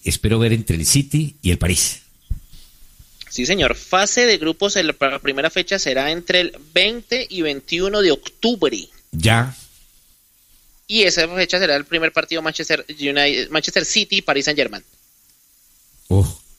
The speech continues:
Speaker 1: veinte de octubre y veintiuno, cualquiera de las dos, ¿no?
Speaker 2: Veinte o veintiuno. Sí, no han definido
Speaker 1: Veinte
Speaker 2: todavía el día,
Speaker 1: veintiuno.
Speaker 2: pero ese se-, va a ser en esa semana.
Speaker 1: Igual pongo de una vez la,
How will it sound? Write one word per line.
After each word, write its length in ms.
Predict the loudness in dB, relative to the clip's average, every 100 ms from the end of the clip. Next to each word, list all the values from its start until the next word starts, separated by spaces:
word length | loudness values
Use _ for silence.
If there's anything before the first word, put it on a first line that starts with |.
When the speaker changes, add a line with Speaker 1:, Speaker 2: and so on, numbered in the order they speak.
| _
Speaker 1:
veinte 500 | -4 0 2 2 2
de 80 | 2
octubre 320 | 2 2 4
y 40 |
veintiuno, 420 | 4 4 2 2 -2
cualquiera 280 | -4 0 2
de 40 |
las 80 | 4
dos, 160 | 2 2
¿no? 160 | 0 -4 _ _ _ _
Speaker 2:
Veinte 240 | -2 0 2
o 60 |
veintiuno. 360 | 0 -2 -6 -6 _
Sí, 160 | -8 -2
no 100 | 0
han 60 |
definido 260 | 4 4 4
Speaker 1:
Veinte 40 | 4
Speaker 2:
todavía 140 | 2
el 40 | 2
día, 100 | 0
Speaker 1:
veintiuno. 40 |
Speaker 2:
pero 120 | 0
ese 120 | 0 -4
se-, 120 | -2
va 100 | 0
a 40 |
ser 120 | 2
en 100 | 2
esa 140 | 0 -2
semana. 240 | -6 -12 -18 -20 -20 -10
Speaker 1:
Igual 320 | -2 2 2 2
pongo 240 | 2 4
de 80 | 4
una 100 | 4
vez 160 | 4
la, 380 | 4 4 2 -2